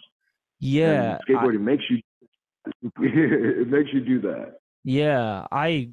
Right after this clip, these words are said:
Speaker 1: dude, um, learning, dude, I agree with all of that.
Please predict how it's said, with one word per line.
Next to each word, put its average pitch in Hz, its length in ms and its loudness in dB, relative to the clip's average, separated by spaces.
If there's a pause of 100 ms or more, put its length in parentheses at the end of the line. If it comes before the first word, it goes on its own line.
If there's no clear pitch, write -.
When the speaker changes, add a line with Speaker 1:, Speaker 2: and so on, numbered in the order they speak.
Speaker 1:
dude, 123 440 -2
um, 110 720 -2 (1400)
learning, 131 600 -2
dude, 139 320 0 (100)
I 131 160 0
agree 143 240 -2
with 135 120 0
all 135 200 2
of 107 40 -2
that. 104 280 -6